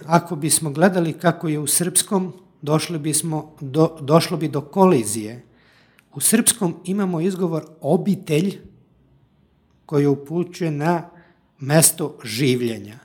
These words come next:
Međutim, ako gledamo staroslovenski oblik, tu je obitel, obitelnih pridev,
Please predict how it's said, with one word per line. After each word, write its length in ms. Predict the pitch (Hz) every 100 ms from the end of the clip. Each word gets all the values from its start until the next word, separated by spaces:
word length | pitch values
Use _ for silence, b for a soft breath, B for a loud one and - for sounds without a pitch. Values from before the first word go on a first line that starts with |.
| _
Međutim, 600 | 135 - 196 226 220 156 131 - b b b b b _ _ -
ako 260 | 127 -
gledamo 420 | 143 196 220 185 165
staroslovenski 1040 | - 240 233 160 180 156 139 - - - -
oblik, 540 | 135 143 214 220 - _ _ -
tu 100 | 160
je 300 | 156 156 -
obitel, 640 | 147 156 208 - 190 175 165 - -
obitelnih 1080 | 147 156 196 - 151 147 160 220 208 - - _ _ _ _
pridev, 420 | - 147 175 214